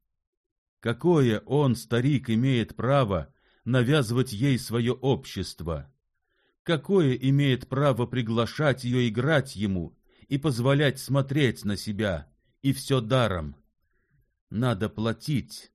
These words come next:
за удовольствие в этой жизни. Сколько? В конце концов, денег у него много.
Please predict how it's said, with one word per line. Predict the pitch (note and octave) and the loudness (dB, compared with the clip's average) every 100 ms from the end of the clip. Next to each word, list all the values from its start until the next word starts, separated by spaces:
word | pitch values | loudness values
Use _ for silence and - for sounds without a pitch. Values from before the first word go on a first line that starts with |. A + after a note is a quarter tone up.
| _ | _
за | D2 G2+ | -8 -4
удовольствие | G2 F#2 F2+ G2 E2 - - F#2 F2 | -2 -2 -2 -2 -4 -10 -6 -4 -2
в | |
этой | F#2 E2+ F2 E2 | -4 -4 -6 -6
жизни. | C#2+ F#2+ C#2 D2+ D2 C#2+ _ _ _ _ _ _ _ _ _ _ _ _ | -4 -6 -6 -8 -10 -12 _ _ _ _ _ _ _ _ _ _ _ _
Сколько? | - - C#3 B2+ D#2 - - _ _ _ _ _ _ _ _ _ _ | -20 -6 -2 -2 -4 -12 -20 _ _ _ _ _ _ _ _ _ _
В | _ - | _ -6
конце | D3+ C3 A#2 C#3+ | 0 0 2 0
концов, | B2 G#2+ F#2+ A#2+ C3 F2 | 0 -2 -2 0 0 -2
денег | D#2+ A2 B2 G#2+ G2 | -2 0 2 0 0
у | |
него | G2+ G2+ G2+ | -2 0 -2
много. | F#2+ G#2 A2+ F2 D#2 - | 0 0 0 -2 -8 -14